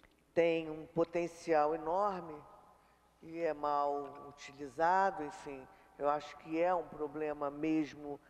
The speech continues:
é, de gestão e, e acho, e tenho certeza que já discuti isso com o secretário, que algumas intervenções já foram feitas,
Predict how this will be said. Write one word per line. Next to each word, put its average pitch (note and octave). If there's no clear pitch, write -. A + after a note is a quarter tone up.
é, C#3
de D3+
gestão E3+
e, C#3+
e D#3+
acho, D#3
e F3+
tenho F#3
certeza E3
que D#3
já F3
discuti -
isso D#3
com D#3+
o -
secretário, D3
que F#3+
algumas E3+
intervenções D#3
já F3
foram D3
feitas, F#3+